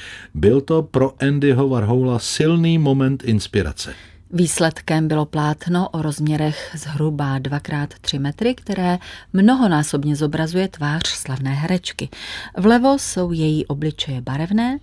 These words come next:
Speaker 2: v pravé části obrazu pak černobílé.
Speaker 1: Tato postupná proměna má symbolizovat život a slávu Marilyn Monroe na straně jedné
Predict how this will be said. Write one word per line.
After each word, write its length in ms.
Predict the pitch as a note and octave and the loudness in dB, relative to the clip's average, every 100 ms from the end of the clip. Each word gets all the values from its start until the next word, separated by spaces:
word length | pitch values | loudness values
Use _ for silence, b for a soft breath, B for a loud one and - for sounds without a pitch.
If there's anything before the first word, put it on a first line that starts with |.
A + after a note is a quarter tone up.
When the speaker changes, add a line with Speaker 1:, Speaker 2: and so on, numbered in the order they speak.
| - | -12
Speaker 2:
v 120 | - | -6
pravé 320 | C#3 C3+ C3+ | -2 0 -2
části 400 | - D3 - - | -4 -8 -8 -8
obrazu 360 | F3 G3 G3+ A3 | -4 -4 -2 -4
pak 260 | F#3 F3 - | -4 -10 -12
černobílé. 840 | - E3 F3+ G3 D#3+ C#3+ C#3+ C3+ D3 B B B | -8 -2 2 2 0 -2 -2 -4 -8 B B B
Speaker 1:
Tato 240 | F#2+ C#3+ | -4 -4
postupná 800 | C#3 B2 G#2+ - G2+ F#2+ F3+ C#3 | -2 -2 -2 0 -2 0 2 0
proměna 640 | - G2 F#2+ G#2+ C#3 D#3 | 0 2 4 4 4 2
má 260 | D#3 D3+ C#3+ | 0 0 -2
symbolizovat 880 | - - C#3 C#3+ D3 C#3 C#3+ A2 C#2+ | -2 0 2 2 2 4 4 2 2
život 540 | D2+ D#2 A#2 D3+ D#3 - | -2 4 4 4 -2 -6
a 120 | F#2+ | -6
slávu 560 | F2 - G2+ A#2+ C3+ D#3 | -4 -2 -2 0 -2 -2
Marilyn 460 | D3 C3+ C3 C3+ C3+ | -2 0 0 0 2
Monroe 480 | B2 B2 B2 B2+ | 2 2 2 2
na 160 | B2+ G#2+ | 2 0
straně 400 | - - G#2+ D#2+ | -4 -6 -2 -2
jedné 540 | D2+ G#2 C3+ D3+ D3+ | -2 -4 -4 -2 -2